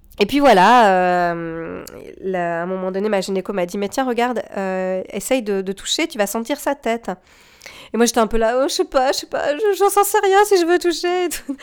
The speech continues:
Et donc, j'ai effectivement quand même touché, j'ai senti un truc dur, je me suis dit, « Bon, bah, ok, c'est sa tête, bah d'accord, <laughs> quoi, voilà. » Et puis après, il y a eu un espèce de, une espèce de contraction où, bloum, il a glissé comme ça. Voilà, c-, c'était un, une,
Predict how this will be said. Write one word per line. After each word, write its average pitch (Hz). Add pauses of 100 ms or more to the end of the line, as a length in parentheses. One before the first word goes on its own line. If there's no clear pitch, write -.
(320)
Et 214
donc, 240
j'ai 240
effectivement 247
quand 240
même 214
touché, 269
j'ai 226
senti 240
un 214
truc 214
dur, 233
je 269
me 220
suis -
dit, « 220
Bon, 226
bah, 226
ok, 196
c'est 262
sa 196
tête, 220
bah 208
d'accord, 226
<laughs> -
quoi, 220
voilà. » 208 (1200)
Et 403
puis 415 (100)
après, 403
il 381
y 320
a 269
eu 277
un 285
espèce 294
de, 240 (640)
une 233
espèce 330
de 285
contraction 277 (140)
où, 240
bloum, 214 (320)
il 254
a 269
glissé 285
comme 240
ça. 294 (500)
Voilà, 330
c-, -
c'était 240
un, 262
une, 240